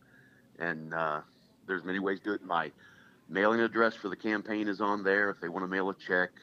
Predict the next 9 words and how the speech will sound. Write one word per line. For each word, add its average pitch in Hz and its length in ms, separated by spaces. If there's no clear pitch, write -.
link 98 240
to - 60
the 98 60
PayPal 98 480
account, 90 400
uh, 71 320
my 101 120
phone 110 260
number. 73 260